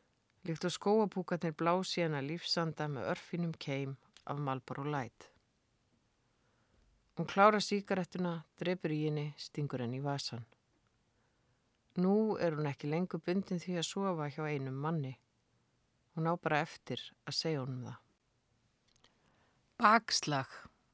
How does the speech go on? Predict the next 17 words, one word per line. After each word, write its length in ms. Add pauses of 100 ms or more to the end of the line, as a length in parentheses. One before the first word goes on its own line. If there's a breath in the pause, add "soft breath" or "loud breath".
(760)
„Hvað 240
varð 240
um 80
þig?“ 400 (320)
skrækir 640
Rúna 320 (180)
þar 180
sem 120
hún 80
kemur 240
skjögrandi 720 (160)
og 80
heldur 440
á 40
skónum 400
sínum, 420 (380 soft breath)
sínum 440